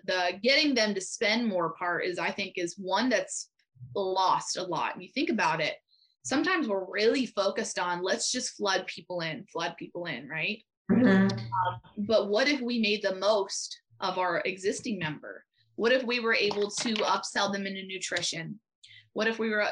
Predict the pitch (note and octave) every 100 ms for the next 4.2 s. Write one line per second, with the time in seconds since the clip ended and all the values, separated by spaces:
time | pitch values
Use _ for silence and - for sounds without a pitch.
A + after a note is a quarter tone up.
0 | - G#3+ G#3 G#3 - G3+ - A#3 - A3
1 | G#3 G#3 G3+ - G3+ G#3+ - A#3 C4+ -
2 | C#4 C#4+ D4 _ _ - G#3 G#3 - A#3
3 | G#3+ G#3 G3+ F#3+ F#3 F#3 F#3 F3 E3+ E3
4 | -